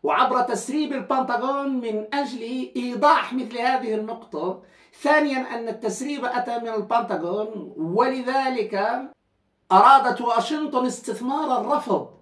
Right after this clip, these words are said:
الرفض القطري والإماراتي لقرب ال-، من الحدود، لقرب هذه المحطة من الحدود. إذن لدينا هذا التفصيل الأساسي الأول.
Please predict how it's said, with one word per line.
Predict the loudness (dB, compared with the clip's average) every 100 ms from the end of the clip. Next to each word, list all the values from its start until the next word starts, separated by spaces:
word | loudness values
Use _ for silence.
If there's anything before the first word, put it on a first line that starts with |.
| _ _ _ -2
الرفض | 2 2 4
القطري | 6 6 2 -4 0 0 0 -4
والإماراتي | -2 -2 2 2 2 2 0 0 -4 -2 -4
لقرب | -4 -4 -2 -2
ال-، | 0 -2 -2 -4 -2
من | 0
الحدود، | 0 2 0 0 -4 -8 -8
لقرب | -6 -2
هذه | 0 0 -2
المحطة | -6 -6 -8 -8
من | -8 -8
الحدود. | -10 -10 -10 -12 -4
إذن | -2 -2 -2
لدينا | -4 -2 0 0 -2 -8 -12 -20 -20 -20 -4
هذا | -2 0
التفصيل | 0 -2 -4 -6 -6 -4 -2 -2 0
الأساسي | -2 -2 -8 -8 -4 -4 -2 -4 -4
الأول. | -4 -6 -10 -10